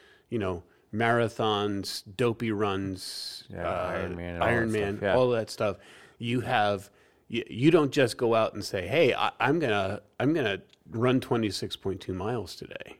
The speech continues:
Speaker 1: You
Speaker 2: Yeah,
Speaker 1: know?
Speaker 2: not typically.
Speaker 1: Yeah, no, it, it
Speaker 2: That
Speaker 1: takes
Speaker 2: honestly, like, I think the getting into endurance sports has taught me so much about my spiritual life.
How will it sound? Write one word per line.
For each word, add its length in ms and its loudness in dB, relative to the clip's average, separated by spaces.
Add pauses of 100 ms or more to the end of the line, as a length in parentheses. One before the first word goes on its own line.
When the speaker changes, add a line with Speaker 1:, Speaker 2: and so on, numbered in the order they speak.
Speaker 1:
You 80 -2
Speaker 2:
Yeah, 120 2
Speaker 1:
know? 120 -8 (420)
Speaker 2:
not 160 -6
typically. 520 -10 (100)
Speaker 1:
Yeah, 300 -2 (180)
no, 140 -2
it, 260 -4 (100)
it 80 -2
Speaker 2:
That 140 0
Speaker 1:
takes 460 -4 (260)
Speaker 2:
honestly, 420 2
like, 300 0
I 80 -2
think 320 -4 (1800)
the 480 2 (100)
getting 360 2
into 280 4
endurance 440 2
sports 400 -4
has 120 -8
taught 180 -2
me 60 -6
so 160 -6
much 200 -4
about 180 -4
my 100 -6
spiritual 420 -8
life. 320 -10